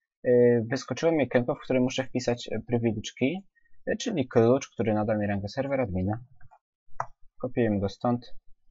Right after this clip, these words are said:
E, wszystko jest. Dobra, mam rangę serwer admina, e, tylko że nie jest to ranga, która daje mi wszystkie uprawnienia.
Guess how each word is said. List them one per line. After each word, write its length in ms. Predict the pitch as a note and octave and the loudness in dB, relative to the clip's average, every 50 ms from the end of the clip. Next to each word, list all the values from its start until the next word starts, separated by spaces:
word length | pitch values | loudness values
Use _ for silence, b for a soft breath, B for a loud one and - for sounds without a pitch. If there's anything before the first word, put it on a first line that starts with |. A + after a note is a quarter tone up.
| - _ - - - - - - - - - - - | -20 _ -20 -20 -14 -10 -10 -10 -8 -8 -8 -6 -2
E, 120 | - A#2+ A#2 | -2 -2 0
wszystko 360 | - - C3 - - - G#2 | 0 -2 -4 -4 0 2 2
jest. 340 | F#2 D#2 - - - - - | 2 2 0 -4 -6 2 4
Dobra, 300 | B2 A#2 G2 F#2 F#2 G2+ | 6 6 6 4 2 2
mam 160 | A2 A2+ B2 | 0 0 0
rangę 240 | C3 D3 D3 C3+ C#3 | 0 0 -2 -2 -2
serwer 340 | - - C3 B2 B2 B2 A#2+ | 0 0 0 2 2 2 2
admina, 480 | A2+ A#2 A2 F#2+ F#2 F#2+ G2+ - C3+ - _ _ _ _ _ _ _ _ _ _ - | 2 2 0 0 0 0 -2 -2 -4 -8 _ _ _ _ _ _ _ _ _ _ -6
e, 200 | G2+ G#2+ A2+ A#2 - | -4 -4 -4 -4 -2
tylko 260 | - C3+ C3 - D3+ | -4 -4 -4 -2 -4
że 180 | C#3+ D3+ D3 D3+ | -4 -2 -2 -2
nie 240 | D#3 D#3 D#3+ D#3 C3+ | 0 2 2 4 4
jest 320 | A#2+ A2 - - - - | 2 2 -2 -6 -14 -4
to 360 | - A#2 A2 G#2+ G#2 G#2 G2+ | 0 2 4 4 4 2 2
ranga, 300 | G#2 A2 A2 G#2+ G2+ G#2 | 0 0 0 -2 -2 -6
która 260 | - _ - A2+ A2 G2+ | -8 _ -2 -2 0 2
daje 200 | G#2 G2 G2+ G2+ | 2 2 2 0
mi 120 | G2 F#2+ | 0 -2
wszystkie 440 | - - - G2 - - - G#2 G2 | -4 -6 -8 -8 -8 -6 -4 -4 -4
uprawnienia. 600 | F#2+ - - G2 F#2+ G#2+ G#2 G2+ G2+ A2 B2 | -4 -4 -4 -4 -2 -2 -2 -2 -2 -2 -4